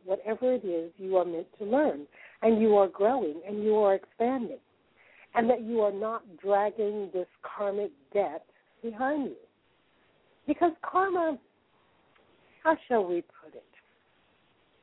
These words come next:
Karma is not necessarily such a bad thing.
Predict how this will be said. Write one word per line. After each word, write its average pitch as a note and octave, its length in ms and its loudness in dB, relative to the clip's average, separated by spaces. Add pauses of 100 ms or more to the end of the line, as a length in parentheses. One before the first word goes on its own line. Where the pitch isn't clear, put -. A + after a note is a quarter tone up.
(1300)
Karma G4+ 320 0 (120)
is A#3+ 120 0
not A#3 340 0
necessarily F3+ 1040 0 (180)
such - 180 -2
a F3 60 0
bad D3 280 -6 (140)
thing. A3+ 260 -2